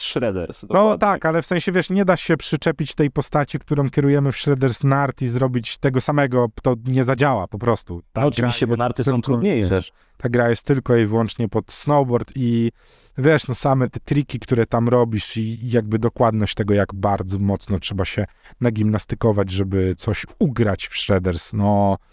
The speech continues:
Speaker 2: No to jest hardcore, stary, ale jest to hardcore, który jest naprawdę satisfying.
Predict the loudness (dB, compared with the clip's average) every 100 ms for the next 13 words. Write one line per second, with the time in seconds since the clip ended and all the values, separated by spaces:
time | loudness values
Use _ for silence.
0 | _ _ -6 0 0 2 2 2 0 -8
1 | -10 -6 -2 0 0 0 -2 -2 -2 -2
2 | -4 -2 -2 0 -2 2 0 0 -2 -2
3 | -4 -4 -4 -4 _ _ -6 -4 0 2
4 | 4 4 0 -2